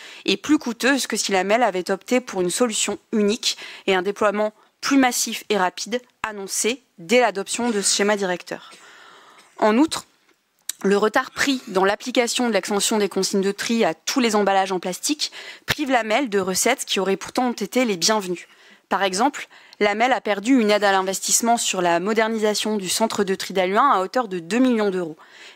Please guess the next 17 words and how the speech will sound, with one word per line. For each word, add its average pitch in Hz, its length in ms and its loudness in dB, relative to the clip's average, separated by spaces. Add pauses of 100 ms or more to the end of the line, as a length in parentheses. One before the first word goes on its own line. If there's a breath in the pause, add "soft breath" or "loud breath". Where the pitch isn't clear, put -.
Elle 190 140 0
n'est 190 100 0
plus - 360 0
non 220 160 4
plus 254 260 -2
éligible 196 640 0
cette 185 240 0
année 196 380 0
au 202 80 0
soutien 226 380 -2
bonifié 214 640 0
à 180 100 -4
la 175 160 -2
tonne 233 340 0
de 180 140 -2
déchets 185 280 0
plastiques. - 540 -6